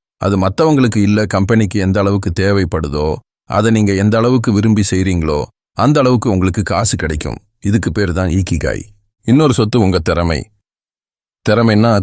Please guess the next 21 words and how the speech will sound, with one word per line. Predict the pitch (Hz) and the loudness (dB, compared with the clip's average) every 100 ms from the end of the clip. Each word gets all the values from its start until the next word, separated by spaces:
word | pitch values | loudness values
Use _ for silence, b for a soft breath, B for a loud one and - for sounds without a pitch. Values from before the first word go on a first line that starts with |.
| 95 | 2
தெரிஞ்ச | 120 131 101 | 4 4 2
விஷயத்த | 101 87 85 | 0 0 0
செஞ்சு | 87 85 78 | 0 -2 -2
பார்க்கறது. | 76 73 69 60 - _ _ _ _ _ _ _ | -4 -4 -6 -8 -12 _ _ _ _ _ _ _
காசு | - 113 127 120 | 0 2 2 2
இருந்தாலும் | 104 113 107 113 117 | 4 4 4 2 0
இல்லாட்டாலும் | 92 104 98 90 92 104 | 2 0 0 -2 0 0
உங்களால | 90 92 92 | 2 0 0
என்ன | 85 92 | 0 -2
செய்ய | 87 78 | -2 -2
முடியும்னு | 71 76 80 82 | -2 -2 -2 -2
பார்க்கறது. | 76 76 71 64 - _ _ _ _ _ | -4 -4 -6 -6 -10 _ _ _ _ _
நிறைய | - 95 117 113 | -4 0 2 2
வேலை | 98 113 107 | 2 2 2
இல்லைன்னு | 98 98 110 | 0 2 2
நிறைய | 87 92 92 | 2 0 -2
பேர் | 87 87 | -2 -2
சொல்லுவாங்க. | 82 78 69 67 64 - - | -2 -2 -2 -4 -4 -8 -6
ஆனா | 92 110 87 82 - _ - | -2 0 0 -2 -6 _ -2
உண்மையில | 104 123 120 120 | 2 2 2 0
குறிப்பிட்ட | 98 127 131 131 117 104 78 | 0 0 0 -2 0 -2 -2